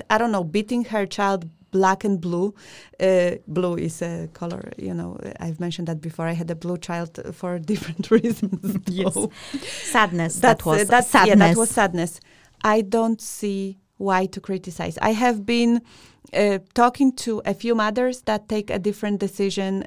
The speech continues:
Speaker 1: than my own.
Speaker 2: Mm-hmm.
Speaker 1: I am full of compassion.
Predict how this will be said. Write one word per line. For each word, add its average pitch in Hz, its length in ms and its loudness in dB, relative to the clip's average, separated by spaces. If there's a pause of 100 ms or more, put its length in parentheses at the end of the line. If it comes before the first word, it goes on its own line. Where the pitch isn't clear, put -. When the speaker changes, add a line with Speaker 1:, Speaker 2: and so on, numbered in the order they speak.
Speaker 1:
than 185 240 0
my 190 240 0
own. 262 320 -2 (240)
Speaker 2:
Mm-hmm. 247 100 4
Speaker 1:
I 202 120 6
am 202 200 2
full 233 340 0
of 233 160 -2
compassion. 202 720 -2